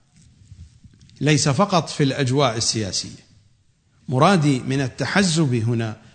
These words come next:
بشكل عام، في الجو الديني، في الجو الاجتماعي، في الجو السياسي، في الجو الفكري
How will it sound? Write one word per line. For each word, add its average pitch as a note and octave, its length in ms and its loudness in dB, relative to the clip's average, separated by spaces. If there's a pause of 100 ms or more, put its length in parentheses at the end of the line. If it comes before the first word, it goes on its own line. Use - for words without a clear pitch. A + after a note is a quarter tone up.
بشكل C3 480 -2
عام، G2+ 240 -6 (2250)
في - 120 -6
الجو D3 400 2
الديني، G#3 840 2 (200)
في - 100 -8
الجو B2+ 380 0
الاجتماعي، E3+ 1040 0 (120)
في - 80 -12
الجو B2 360 0
السياسي، D3+ 880 0
في B2 140 -8
الجو B2 380 -2
الفكري D#3 600 -2